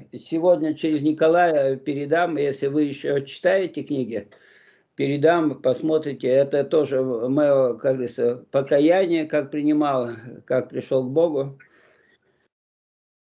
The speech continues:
Вот, книги такие есть. И через что прошел.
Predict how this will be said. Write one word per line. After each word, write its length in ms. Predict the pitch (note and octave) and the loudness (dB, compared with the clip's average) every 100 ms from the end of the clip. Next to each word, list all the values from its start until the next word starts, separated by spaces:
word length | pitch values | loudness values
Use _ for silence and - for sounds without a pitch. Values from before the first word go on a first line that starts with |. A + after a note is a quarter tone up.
| _ - | _ -10
Вот, 300 | A#2+ G#2+ - | -8 -8 -6
книги 400 | C3 C3+ A#2+ A2+ | 0 2 2 -2
такие 420 | A#2+ A2+ B2 B2+ | -4 -2 0 0
есть. 260 | G#2+ G#2+ - - | -2 -6 -14 -10
И 200 | C3 C#3+ | -4 -4
через 280 | C#3 E3 D#3 | 0 2 2
что 220 | - E3 D#3+ | 2 2 4
прошел. 560 | C#3+ B2+ A#2 A2+ A2+ | 0 0 0 -4 -6